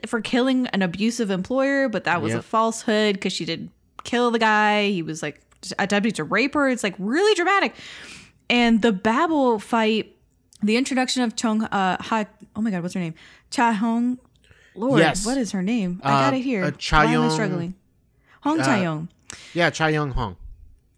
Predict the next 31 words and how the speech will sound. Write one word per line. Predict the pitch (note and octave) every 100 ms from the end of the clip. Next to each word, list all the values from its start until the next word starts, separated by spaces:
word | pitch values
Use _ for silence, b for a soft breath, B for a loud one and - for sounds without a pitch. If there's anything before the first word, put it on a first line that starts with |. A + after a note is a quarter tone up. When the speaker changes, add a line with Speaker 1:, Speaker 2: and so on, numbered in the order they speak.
| _ _ _ _ _
Speaker 2:
Or | D#3 D3
Hong | B2 E3
Cha | C4
Speaker 1:
When | C4+
Speaker 2:
Yong. | B3+
Speaker 1:
she | - D4+
gets | D#4 D#4
in, | D4 C4+ - -
<laughs> | G#3 - - - A4 - -
Speaker 2:
Sorry. | A3+ F2
Speaker 1:
Hong | - D#4+ F4
Cha | C#4
Yong. | A3 G3 G3 B B B
When | C#4 D#4
she | E4
gets | E4+ F4
introduced, | C#4 D4 D4 G#3 A3+ A#3+ G3+ G3 - B B B -
I'm | B3 G4 G#4
not | F#4 F4 - - - _ _ _ -
sold | - A#3+ E4+ C#4+ F3 - - - _ _ _ _ _ -
on | A3 A3
her | F#3 A3 G#3+
characterization | A3+ G#3 F#3 F3 F#3 - G3
'cause | G#3
she | - A3+
is | G#3+ C#4 C#4+
kind | - A3+
of | G3+
playing | - A3 G#3+ F#3
the |
villainous | E3 E3 F3+ G3 G#3 G3 F#3 -